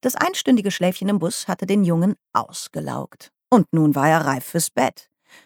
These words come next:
Um seine Füße hatte sich eine Sabberpfütze gebildet. „Ja,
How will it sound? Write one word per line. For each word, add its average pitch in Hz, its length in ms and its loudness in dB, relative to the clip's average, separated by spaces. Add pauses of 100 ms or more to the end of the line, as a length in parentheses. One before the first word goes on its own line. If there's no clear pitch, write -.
(320)
Um 269 140 6
seine 262 220 4
Füße 294 540 -4
hatte 190 220 -4
sich 196 280 -8
eine 226 180 -2
Sabberpfütze - 880 -6
gebildet. 127 640 -4 (880)
„Ja, 330 340 4